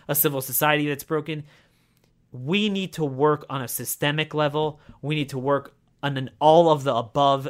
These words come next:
fixed level. We're gonna continue focusing on the issues. We're gonna continue focusing on some of these congressional primaries. Tweet me at R M Conservative. Let me know your ideas how to get around the media juggernaut, because I, I'm throwing up my hands, but we'll continue fighting.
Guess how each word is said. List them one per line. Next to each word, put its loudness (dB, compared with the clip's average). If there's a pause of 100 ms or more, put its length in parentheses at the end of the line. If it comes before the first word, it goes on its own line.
fixed -4
level. -2 (720)
We're -2
gonna -2
continue -2
focusing 0
on -2
the -8
issues. -2
We're -6
gonna -6
continue -6
focusing -4
on -2
some -4
of -6
these -6
congressional -4
primaries. 0 (560)
Tweet 2
me 8
at 8
R 8
M -2
Conservative. 2 (220)
Let 2
me 0
know 6
your 4
ideas 2
how 0
to -2
get 0
around -2
the -6
media -2
juggernaut, -2 (360)
because -4
I, -2
I'm -6
throwing 0
up -6
my -6
hands, -6
but -8 (220)
we'll -10
continue -8
fighting. -4